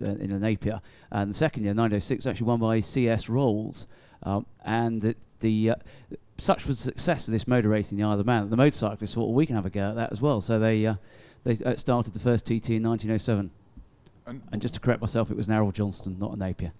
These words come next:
Speaker 1: <laughs>
Speaker 2: And, and the, the interesting thing about why the, the bike motorcyclists wanted to go to the Isle of Man was 'cause for two or three years they'd had something called the International Cup that was, like, five or six nations, the British, the Austrians, the French,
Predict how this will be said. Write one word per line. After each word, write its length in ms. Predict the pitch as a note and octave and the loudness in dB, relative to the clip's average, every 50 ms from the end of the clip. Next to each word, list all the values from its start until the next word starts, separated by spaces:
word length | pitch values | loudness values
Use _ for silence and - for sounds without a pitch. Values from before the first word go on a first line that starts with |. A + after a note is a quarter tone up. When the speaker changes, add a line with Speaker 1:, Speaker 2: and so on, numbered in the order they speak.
| - - - - - - - - | -18 -20 -20 -20 -20 -16 -10 -8
Speaker 1:
<laughs> 100 | B2 - - - - - - - | -8 -8 -8 -12 -20 -20 -10 -4
Speaker 2:
And, 380 | - A#2+ A#2+ A#2+ A#2 A2 - - - - - | 0 2 2 2 0 -2 -4 -8 -10 -6 -2
and 180 | C3 B2+ B2+ B2+ | 2 2 4 6
the, 200 | A#2 B2 C3 - | 6 4 4 2
the 180 | - A#2 C3+ C3 | 0 4 6 8
interesting 440 | C3+ C3+ - D3 A#2+ - - A2+ | 8 10 10 8 8 8 6 8
thing 120 | A#2 C3+ B2 | 8 8 10
about 200 | G#2+ A2 G#2+ G2+ | 10 8 8 8
why 240 | G#2+ A#2 A2+ A2+ G#2+ | 8 8 8 8 6
the, 120 | G2+ F#2+ F2+ - - - | 4 2 0 -4 -16 -8
the 80 | - G#2 | -2 4
bike 300 | F2 A#2 A2+ A2 - - F#2 F2+ - | 6 6 6 6 4 2 -4 -12 -6
motorcyclists 640 | - A2 A2+ A2 G#2 F2 A2+ G#2+ F#2+ - G#2 E2+ F#2+ | 0 2 4 4 4 4 2 2 2 0 -2 -2 0
wanted 200 | B2 A2+ G2 F2 | 0 -2 -2 -4
to 40 | F#2 | 0
go 160 | F2 A2+ C3 | 4 6 6
to 60 | B2+ A2 | 6 6
the 100 | F#2 F2 | 4 0
Isle 140 | E2 D#2+ | 0 -2
of 60 | E2 D#2 | -2 -2
Man 200 | E2 F2 F#2 G2 | -2 -2 -2 -2
was 160 | G2 F#2 - | -4 -4 -4
'cause 300 | - G#2+ G2 - - - | -4 -6 -6 -6 -8 -12
for 200 | - - - G2+ | -10 -8 -8 -6
two 240 | - - - C3 A2+ | -4 -2 0 0 0
or 60 | G2+ | 0
three 240 | - - G2 G2 G2 | -2 -2 -2 0 2
years 320 | G2+ G#2+ G#2 G2+ F#2+ - | 4 4 6 4 4 2
they'd 160 | - F2+ F2+ | -2 -4 -2
had 160 | F#2+ G#2 G2 | -2 -4 -4
something 260 | - G#2+ G2+ F2 F2+ F2 | -4 -6 -6 -6 -6 -6
called 200 | - G2 F#2 F#2 | -6 -4 -2 0
the 80 | G2+ | 0
International 460 | G2+ F#2 F2+ G2 F#2 E2+ - - E2+ - | 2 2 0 0 -2 -2 -2 -4 -4 -2
Cup 300 | - - B2+ G2 - - | 0 0 0 0 0 -4
that 100 | E2+ E2+ | -10 -12
was, 240 | E2 E2 E2 - - - - - - - - _ - | -10 -10 -10 -10 -10 -12 -16 -18 -20 -20 -20 _ -20
like, 100 | - - | -16 -14
five 300 | - - A#2 A2 G2+ F2+ | -6 0 2 2 2 2
or 60 | F#2+ | 0
six 260 | F2+ - G#2+ F2 - | -4 -4 -4 -4 -2
nations, 380 | G2+ G2 F#2+ F2+ - - F2 - | 0 0 0 -2 -2 -6 -8 -8
the 40 | E2 | -6
British, 320 | - G2+ F#2+ F#2+ F2 - | -4 -4 -4 -2 -4 -4
the 80 | - F#2 | -6 -6
Austrians, 380 | F#2 F2+ - - G2+ F#2 E2+ | -6 -6 -6 -4 -4 -4 -4
the 60 | E2 D2+ | -6 -6
French, 420 | - - G2 F#2 F#2 E2+ - | -4 -4 -2 -2 -2 -4 -8